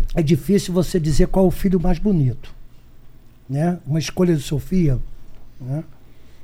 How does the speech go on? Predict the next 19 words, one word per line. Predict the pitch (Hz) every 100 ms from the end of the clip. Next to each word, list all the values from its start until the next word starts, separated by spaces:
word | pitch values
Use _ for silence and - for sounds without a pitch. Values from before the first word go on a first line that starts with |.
| -
É | 143
complicado. | 185 190 247 196 139 110 82 - - - - - - -
Mas | 185 202
vamos | 262 285 202
lá. | 143 - - - - - - -
Entre | 220 214
todas | - 311 269 214
as | 208
coreografias, | - 170 151 147 131 196 -
todas | 247 220 175
elas | 208 202
foram | - 208 202 202 - - - -
momentos | 180 208 185 220 269 196
diferentes, | 175 - 160 160 190 185 - - - - - -
pesquisas, | 190 170 - - 226 196 214
situações | - 247 - 214 160 - 220
diferentes, | 190 - 165 156 175 165
vivências | 175 208 160 190 208 196
diferentes. | 175 - 202 143 95 -